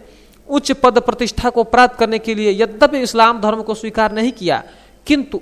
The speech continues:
इस्लामिक जीवन शैली को बहुत बड़ी मात्रा में स्वयं अपना लिए। फारसी और उर्दू भाषा का हिंदुओं के द्वारा अपनाया जाना, शिष्टाचार के तरीकों को अपनाया जाना, वेशभूषा, खान पान के इस्लामी तरीकों को अपनाया जाना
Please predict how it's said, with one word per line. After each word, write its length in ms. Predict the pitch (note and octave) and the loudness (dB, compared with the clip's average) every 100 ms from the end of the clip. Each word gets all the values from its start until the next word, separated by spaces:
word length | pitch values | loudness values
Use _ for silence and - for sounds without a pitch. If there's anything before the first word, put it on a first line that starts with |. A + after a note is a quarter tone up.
| - | -8
इस्लामिक 540 | - A3+ A3+ B3 D4+ | -4 2 2 4 -2
जीवन 300 | A3 G3 B3 | -4 -4 -4
शैली 300 | A#3 B3 A#3 | 0 0 0
को 300 | A#3+ A#3+ G#3+ - - _ _ _ F#3+ | -2 -2 -2 -4 -20 _ _ _ -4
बहुत 300 | G#3 B3 A3 | 0 0 0
बड़ी 260 | G3+ C4 | 0 2
मात्रा 360 | A3+ G#3 G#3 G3+ | 2 0 2 0
में 60 | |
स्वयं 260 | G3 - A#3+ | -2 -8 -6
अपना 280 | G#3+ G#3+ A3 | -6 -2 -4
लिए। 260 | F3 D3 C#3 - _ _ _ _ _ _ _ _ _ - - | -4 -8 -10 -18 _ _ _ _ _ _ _ _ _ -18 2
फारसी 400 | - B3+ E4+ F#4 | 4 4 2 2
और 200 | C4 B3 | 4 4
उर्दू 300 | B3 A#3 C#4 | 2 -2 -2
भाषा 360 | A3 G#3+ A#3 | 0 0 2
का 260 | A#3 G#3+ G3 - | 2 4 2 -2
हिंदुओं 280 | F3+ A3 C#4 | -8 -2 -2
के 60 | B3+ | 0
द्वारा 180 | A3 A#3 | 4 2
अपनाया 280 | A3+ A#3 | 2 -2
जाना, 300 | G#3+ F#3+ F3 F3 - - _ | 0 0 -2 -6 -16 -20 _
शिष्टाचार 680 | - B3+ - C4 B3 C#4 D4 | -2 -2 4 2 4 2 2
के 120 | C4+ | 0
तरीकों 360 | - A#3+ A#3 | 2 0 0
को 100 | A#3+ | 0
अपनाया 320 | A#3 A3+ G#3+ G#3+ | 0 2 0 2
जाना, 360 | F#3 D#3+ D3+ - - _ F#3+ E3 _ - | 0 -2 -6 -8 -20 _ -16 -16 _ -4
वेशभूषा, 800 | F#3+ B3 B3+ G#3+ A3+ A3 G#3 G3+ G#3 - - | 2 2 2 -6 -4 4 4 4 -2 -20 -8
खान 200 | - B3+ | 0 2
पान 220 | B3+ B3 | 4 2
के 100 | A#3+ | 2
इस्लामी 600 | A#3 F#3+ G#3+ A3+ A#3 B3 | -2 -2 -4 2 2 2
तरीकों 540 | C#4 - A3+ G#3+ - A#3+ | -4 -2 -2 -2 -6 -6
को 160 | - | 0
अपनाया 440 | A3 - G#3+ A3 A3+ | 0 0 -2 0 0
जाना 320 | G3 F#3+ F#3+ | 0 -2 -4